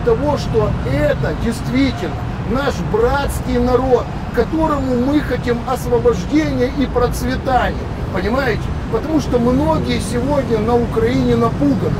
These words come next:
и не понимают, что им принесет завтрашний день. Потому что пока звучат только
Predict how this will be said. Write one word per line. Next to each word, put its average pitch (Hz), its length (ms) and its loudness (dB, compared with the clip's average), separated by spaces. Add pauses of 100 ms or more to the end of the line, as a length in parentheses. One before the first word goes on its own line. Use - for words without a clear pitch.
(260)
и - 20 2
не 254 160 2
понимают, 247 720 0 (340)
что 330 340 0 (140)
им 294 180 2 (120)
принесет 240 500 -2 (140)
завтрашний 240 720 -2 (120)
день. 208 260 0 (600)
Потому 226 320 0
что - 300 -2
пока 254 480 0 (260)
звучат 269 540 -2 (420)
только 233 500 4